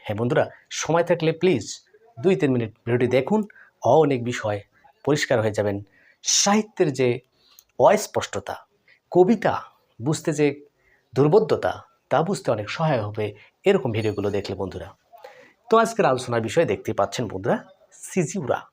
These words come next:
সিজিউরা, সিজিউরা কি সেটাতে আমি নক করছি বন্ধুরা। যেটা বলছিলাম, প্রাচীন গ্রিক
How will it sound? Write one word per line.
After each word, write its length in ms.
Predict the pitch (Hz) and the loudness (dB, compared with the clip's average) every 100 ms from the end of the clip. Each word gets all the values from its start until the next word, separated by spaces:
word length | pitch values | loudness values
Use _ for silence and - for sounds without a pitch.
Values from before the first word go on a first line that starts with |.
| _ _ _ _ - - | _ _ _ _ -20 -20
সিজিউরা, 720 | - - 165 131 190 180 110 - - _ - - | -16 -6 -4 0 0 2 0 0 -10 _ -20 -4
সিজিউরা 400 | 151 185 226 202 | -2 2 2 2
কি 240 | - 120 - - _ _ _ _ _ _ _ | 0 -4 -4 -10 _ _ _ _ _ _ _
সেটাতে 580 | - - 202 170 104 143 - _ | -6 -4 0 0 0 -4 -8 _
আমি 180 | 107 104 | -6 -2
নক 180 | 104 123 | -2 -2
করছি 260 | 120 - 98 | -4 -6 -8
বন্ধুরা। 280 | 98 95 175 247 _ - _ _ _ | -8 -4 -4 -6 _ -20 _ _ _
যেটা 160 | - 175 | -2 0
বলছিলাম, 400 | 123 156 117 127 | 0 0 -2 -2
প্রাচীন 580 | - 156 180 - 208 127 | -2 0 0 0 -2 -2
গ্রিক 320 | 127 214 | -2 -2